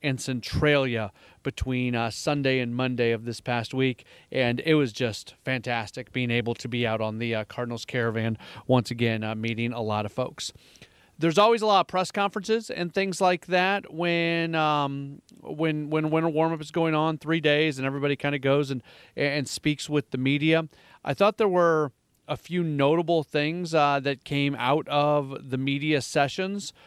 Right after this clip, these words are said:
Uh, first off, I loved what Oliver Marmol had to say about having people on the coaching staff and having people in the organization that can, A, do his job, and B, challenge him.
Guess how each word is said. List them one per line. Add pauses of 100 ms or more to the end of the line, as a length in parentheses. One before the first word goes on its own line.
(320)
Uh,
first
off, (240)
I
loved
what
Oliver
Marmol
had
to
say
about (340)
having
people
on
the
coaching
staff
and
having
people
in
the
organization
that (200)
can,
A, (360)
do
his
job, (340)
and
B,
challenge
him.